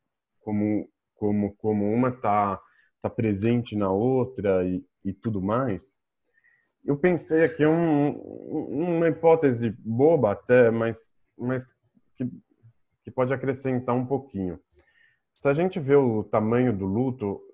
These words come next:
sempre é muito relativo, né? Às vezes tem um luto grande, às vezes tem um luto menor. E, então, é, se a gente parar pra pensar, de repente,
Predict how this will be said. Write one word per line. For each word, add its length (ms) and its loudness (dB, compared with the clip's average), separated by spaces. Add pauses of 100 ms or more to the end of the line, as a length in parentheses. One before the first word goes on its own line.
(280)
sempre 400 0
é 20 6
muito 260 0
relativo, 800 0
né? 280 2
Às 180 -4
vezes 280 -2
tem 100 -6
um 80 -4
luto 240 -6
grande, 560 0
às 100 -8
vezes 160 -8
tem 120 -8
um 60 -4
luto 280 -8
menor. 680 -2 (1300)
E, 540 -2
então, 760 2 (340)
é, 400 -2
se 100 -12
a 40 -4
gente 200 -6
parar 200 -2
pra 140 -8
pensar, 720 -6 (160)
de 240 -2
repente, 880 -4